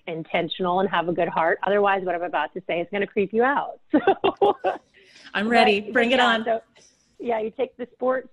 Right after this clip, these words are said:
Speaker 1: like, mentality of hard work and the, the lessons from direct sales, and now I have this method. So you try to, if, let's say, who's one person you'd love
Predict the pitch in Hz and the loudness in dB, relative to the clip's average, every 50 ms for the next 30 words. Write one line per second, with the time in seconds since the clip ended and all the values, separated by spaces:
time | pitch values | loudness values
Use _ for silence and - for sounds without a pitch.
0 | - - 226 226 226 220 220 220 214 208 - 202 202 202 220 240 254 277 285 254 | -8 -4 -2 -2 -2 -2 -4 -8 -8 -8 -6 -4 -2 0 0 -2 -2 -2 -2 -4
1 | 220 202 208 214 190 190 190 208 240 254 254 262 254 - 247 - 214 202 202 196 | -4 -4 -4 -4 -4 -4 -4 -4 -4 -2 -2 -2 -4 -4 -4 -4 -4 -4 -6 -6
2 | 190 180 185 185 180 170 - - 196 190 190 208 214 220 - 220 208 190 - 208 | -6 -6 -6 -6 -8 -10 -10 -6 -6 -2 0 0 0 0 -2 -6 -6 -6 -6 -6
3 | 196 196 175 180 180 165 - _ _ - 226 220 220 226 220 220 202 214 196 185 | -6 -6 -4 -4 -4 -6 -6 _ _ 0 2 2 4 2 2 0 -2 -6 -8 -8
4 | 185 180 180 - 196 185 175 170 175 185 185 170 156 170 170 - 185 160 156 160 | -6 -8 -8 -8 -8 -8 -6 -4 -4 -2 -4 -4 -4 -6 -10 -8 -8 -8 -8 -8
5 | - 143 143 147 - - 233 214 196 - - - - - _ _ - 202 208 - | -10 -12 -12 -12 -4 0 2 2 2 0 -6 -20 -20 -20 _ _ 0 0 0 2
6 | - 226 220 220 220 - 220 190 196 262 285 285 _ - 311 262 254 220 247 - | 2 2 4 4 4 4 2 2 2 0 0 0 _ 2 4 4 4 2 2 0
7 | 311 330 247 247 277 269 262 247 - 247 233 - 214 214 208 208 - 185 190 190 | 0 0 2 0 0 0 0 0 0 -2 -2 -2 -2 -4 -4 -4 -4 -2 -4 -4
8 | 185 | -4